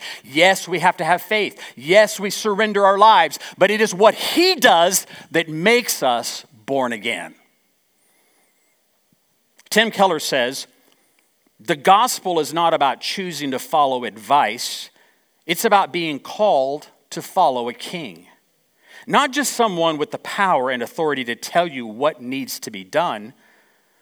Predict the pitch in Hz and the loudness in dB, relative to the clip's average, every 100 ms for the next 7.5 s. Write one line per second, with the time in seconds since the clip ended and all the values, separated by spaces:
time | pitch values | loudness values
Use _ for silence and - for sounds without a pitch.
0 | _ _ _ _ 113 - - 262 285 175 | _ _ _ _ -12 -6 0 0 0 -2
1 | 131 127 120 120 - - 202 185 131 139 | -4 -4 -8 -12 -12 -4 0 0 -2 -6
2 | 117 - - 190 151 113 - 101 90 - | -10 -10 -6 -4 -4 -6 -10 -10 -12 -18
3 | - _ _ _ - 101 104 165 185 139 | -20 _ _ _ -18 -16 -8 -6 -4 -4
4 | 120 117 123 139 110 - - - 85 - | -6 -6 -8 -8 -10 -14 -14 -20 -20 -20
5 | 78 _ _ _ _ _ _ _ _ _ | -20 _ _ _ _ _ _ _ _ _
6 | _ _ _ - 104 101 180 147 107 135 | _ _ _ -14 -10 -4 -4 -4 -10 -16
7 | _ _ _ _ - | _ _ _ _ -18